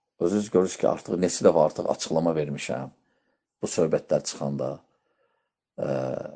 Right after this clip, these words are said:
mən deyirəm ki, mövqeyim budur ki, Allah söyən,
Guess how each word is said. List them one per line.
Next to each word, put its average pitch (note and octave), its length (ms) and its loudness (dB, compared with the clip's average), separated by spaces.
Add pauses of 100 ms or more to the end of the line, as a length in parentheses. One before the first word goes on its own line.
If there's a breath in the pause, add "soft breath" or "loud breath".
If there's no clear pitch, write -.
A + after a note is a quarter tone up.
(240)
mən A#2 180 6
deyirəm A#2+ 380 6
ki, D#2 140 -2 (420)
mövqeyim D#2+ 420 0
budur - 220 -6
ki, - 180 -8 (840)
Allah F#2+ 400 8
söyən, E2 380 -4